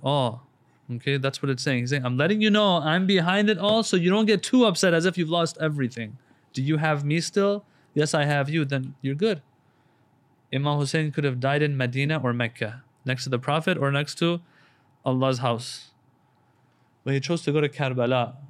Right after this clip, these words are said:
a place that no one knew about before him. Nothing significant about Karbala.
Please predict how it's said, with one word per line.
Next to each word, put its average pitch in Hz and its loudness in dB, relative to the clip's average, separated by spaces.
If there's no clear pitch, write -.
a 143 -6
place 185 -2
that 143 0
no 156 0
one 165 0
knew 156 0
about 127 0
before 135 -2
him. 117 -4
Nothing 170 -4
significant 147 -4
about 123 -2
Karbala. 110 -4